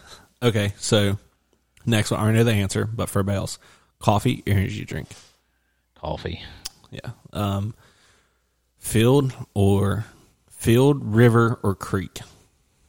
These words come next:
Speaker 2: What kind of field?
Speaker 1: We'll, we'll just say, we'll just say a cut, normal cut corn,
Speaker 2: Cut
Speaker 1: or
Speaker 2: corn?
Speaker 1: cut corn or cut bean or something.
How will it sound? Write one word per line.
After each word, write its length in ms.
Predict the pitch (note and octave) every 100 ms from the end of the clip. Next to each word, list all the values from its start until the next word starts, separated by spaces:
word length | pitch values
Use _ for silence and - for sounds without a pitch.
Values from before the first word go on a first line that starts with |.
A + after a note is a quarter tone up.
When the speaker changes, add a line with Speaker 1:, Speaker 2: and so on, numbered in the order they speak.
| _ _ _ _ _ _ _ _ _ _ _ _ _ _ _ _ _ _ _ _ _ _ _ _ _ -
Speaker 2:
What 160 | G2+
kind 260 | - F#2+ G2
of 80 | F#2
field? 400 | F#2+ F#2+ F#2 - _ _ _ _ _ _ _ - -
Speaker 1:
We'll, 180 | A#2+
we'll 220 | B2+ B2 C#3+
just 120 | -
say, 180 | C#3+ E2
we'll 240 | F#2+ C3
just 140 | C#3
say 120 | - A#2
a 40 |
cut, 260 | - - -
normal 260 | G#2+ G2+
cut 220 | - B2
corn, 220 | - A2 G#2+
Speaker 2:
Cut 120 | G2+
Speaker 1:
or 40 |
Speaker 2:
corn? 380 | G2+ G#2+ A2+ A#2 G#2
Speaker 1:
cut 140 | B2
corn 260 | - A#2 A2+
or 60 |
cut 220 | G#2 G#2 -
bean 260 | G#2 G2
or 60 | F#2+
something. 300 | - -